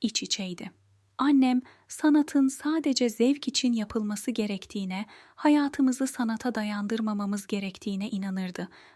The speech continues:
Babamın bize karşı davranışları her zaman daha iyi olduğu için ben de babam gibi biri olmak isterdim. İki kız kardeştik. Ablam, Merve,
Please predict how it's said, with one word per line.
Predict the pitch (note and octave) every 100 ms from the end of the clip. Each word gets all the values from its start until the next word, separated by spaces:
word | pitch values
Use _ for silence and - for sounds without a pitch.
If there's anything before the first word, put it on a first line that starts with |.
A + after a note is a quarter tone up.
| -
Babamın | C#4+ C#4+ C#4+ D4 C4+
bize | A#3+ C#4
karşı | C#4 B3 A3+ C4
davranışları | A#3 A3 A3 G#3+ G#3+ - G#3
her | G3+ - C4 C4+
zaman | A#3+ A3 G#3+ G#3
daha | G3+ C4
iyi | B3+ A3 G#3+
olduğu | G#3 G#3 C4+
için | C#4 - C4 C4 C4+ - - _ -
ben | D#4 D4+ C#4+
de | C4 C4 B3+ _ _ _
babam | D#4 D4+ C#4+ C#4 C#4 C#4+ _ _ -
gibi | C4 A#3+ A#3 A#3 - _ _ -
biri | D#4+ C#4+ C4+ C4 - _ -
olmak | B3 A3+ G#3+ G3 G3+
isterdim. | - A3+ G#3 G3+ G#3 G#3 G3+ _ _ -
İki | E4 D#4
kız | C#4 A3
kardeştik. | - G3+ G3 F#3+ - F#3+ - - - _
Ablam, | A#3 G#3 G#3+ G3+ G3+ G#3+ - _ A3
Merve, | G#3+ G#3 G3 G3 G3